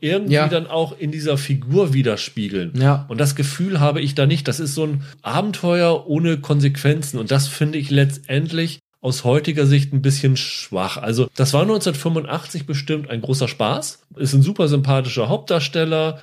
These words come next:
Speaker 1: ähm, es sind ein paar unterhaltsame Szenen dabei, es sind ein paar nette Einfälle dabei, aber letztlich
Speaker 2: Der Film ist wirklich ein bisschen unterentwickelt, leider, in, in vielen seiner Ideen, muss man sagen. Und ohne, dass ich übrigens jetzt wie der Schwurbler klingen will, den du da eben, äh, zitiert hast,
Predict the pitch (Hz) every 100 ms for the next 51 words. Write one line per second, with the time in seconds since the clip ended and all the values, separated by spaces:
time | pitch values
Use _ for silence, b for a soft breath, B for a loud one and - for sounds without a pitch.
0 | _ 113 117 113 - 127 113 120 110 107
1 | 113 104 117 117 113 117 - 190 180 170
2 | 147 143 143 147 147 147 - 117 139 131
3 | 123 120 120 135 127 185 175 170 165 151
4 | 143 143 143 143 143 B - 101 101 101
5 | 92 92 - - 143 143 160 143 - _
6 | b - 151 196 196 - - 139 143 135
7 | 127 131 139 139 131 113 113 117 117 110
8 | 101 110 104 104 104 120 123 135 - 160
9 | 147 135 131 123 123 - 120 120 117 107
10 | 104 - 107 101 104 104 - _ - 156
11 | 208 233 240 220 185 160 160 143 160 160
12 | 139 131 - 143 190 151 135 - 139 127
13 | 127 117 117 120 139 160 135 - 135 135
14 | - - 117 110 120